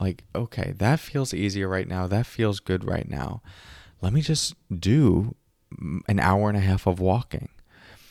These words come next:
And usually the way that works is I,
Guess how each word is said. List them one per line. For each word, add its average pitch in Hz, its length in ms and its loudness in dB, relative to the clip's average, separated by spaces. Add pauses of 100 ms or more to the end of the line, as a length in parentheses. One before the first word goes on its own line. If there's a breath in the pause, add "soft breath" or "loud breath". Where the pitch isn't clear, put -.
(240 loud breath)
And 104 320 0
usually 120 540 2
the 87 120 2
way 87 360 2
that 85 280 2
works 90 380 2
is 80 100 -2
I, 85 120 4